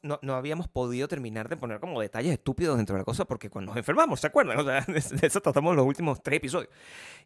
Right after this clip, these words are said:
Y ya cuando yo llego aquí, me encuentro a,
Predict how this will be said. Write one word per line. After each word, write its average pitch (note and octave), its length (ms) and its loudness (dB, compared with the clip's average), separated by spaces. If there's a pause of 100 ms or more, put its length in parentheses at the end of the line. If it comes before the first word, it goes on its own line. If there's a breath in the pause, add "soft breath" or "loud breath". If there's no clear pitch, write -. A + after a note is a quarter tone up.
Y C#3+ 220 -6 (280)
ya E3+ 360 2
cuando A#2+ 180 -6
yo G#2+ 200 -6
llego D3 280 -2
aquí, D#3 300 -6
me B2 100 -8
encuentro B2 540 -4
a, C3 180 -2